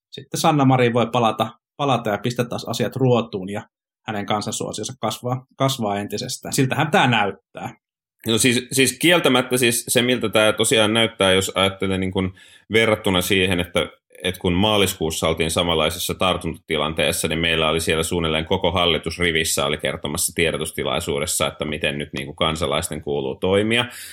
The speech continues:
Speaker 2: Ja nyt sitten, nyt on ollut vaikeaa niin kuin nähdä mitään vastaavaa. Et, et niin kuin, se on, se on tässä ehkä hämmentänyt, että ei oo,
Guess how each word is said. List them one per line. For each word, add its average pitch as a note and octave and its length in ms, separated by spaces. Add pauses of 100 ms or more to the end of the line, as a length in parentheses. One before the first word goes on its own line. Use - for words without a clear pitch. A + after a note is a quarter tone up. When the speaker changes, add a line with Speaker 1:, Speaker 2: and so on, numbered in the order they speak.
(200)
Speaker 2:
Ja F#2 100
nyt G2 160
sitten, F#2 500 (140)
nyt G#2 280
on F2+ 300 (100)
ollut F2+ 300
vaikeaa E2 840 (140)
niin D2+ 220
kuin D2+ 180
nähdä E2 320
mitään D#2+ 600 (120)
vastaavaa. A1 840 (420)
Et, G2 120 (240)
et E2 140
niin E2+ 180
kuin, E2+ 340 (380)
se A#2 140
on, A2+ 200
se - 140
on A2+ 120
tässä G2 300
ehkä F#2 200
hämmentänyt, F2+ 500
että - 180
ei F#2 260
oo, F2+ 440